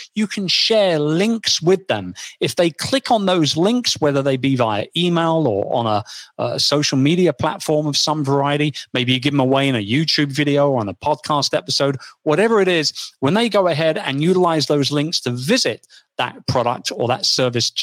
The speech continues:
uh, provider, when they buy, you get a small commission. You get a small percentage. A perfect example is here with ConvertKit, who is a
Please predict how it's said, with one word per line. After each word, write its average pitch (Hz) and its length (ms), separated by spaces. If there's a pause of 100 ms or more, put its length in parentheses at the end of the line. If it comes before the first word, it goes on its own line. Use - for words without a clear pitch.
uh, 117 220
provider, 123 640 (300)
when 147 160
they 139 160
buy, 135 720 (240)
you 165 340
get 147 400 (140)
a 131 80
small 135 640
commission. 120 520
You 147 80
get 160 100
a 131 60
small 156 420
percentage. 143 800 (280)
A 151 40
perfect 233 300
example 165 480
is 156 140
here 165 280 (220)
with 165 140
ConvertKit, 185 720 (300)
who 160 320 (120)
is 143 360 (120)
a 143 200